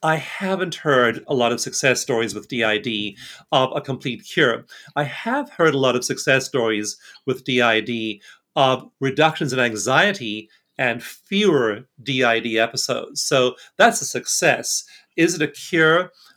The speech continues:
I haven't hear-, heard that. So there are a few conditions like that, uh, for which we, we, we don't see complete cures. We see improvement, and we see improvement with autoimmune diseases, lupus, fibromyalgia,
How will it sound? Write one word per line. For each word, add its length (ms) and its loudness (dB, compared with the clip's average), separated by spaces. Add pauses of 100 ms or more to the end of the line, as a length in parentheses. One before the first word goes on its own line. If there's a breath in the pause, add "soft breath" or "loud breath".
I 60 -6
haven't 520 -4
hear-, 280 2
heard 240 4
that. 180 -2
So 100 -4
there 120 2
are 160 4
a 60 -2
few 220 -4
conditions 460 -4
like 180 -2
that, 280 -2 (500 loud breath)
uh, 200 2
for 200 -2
which 260 0
we, 180 -4
we, 240 -8
we 100 -4
don't 220 4
see 380 -6
complete 400 -6
cures. 380 0 (180 loud breath)
We 60 -4
see 140 2
improvement, 500 -2
and 80 -10
we 80 -2
see 280 -8
improvement 380 -4
with 180 -6 (260 loud breath)
autoimmune 520 2
diseases, 560 -2
lupus, 520 -2
fibromyalgia, 880 2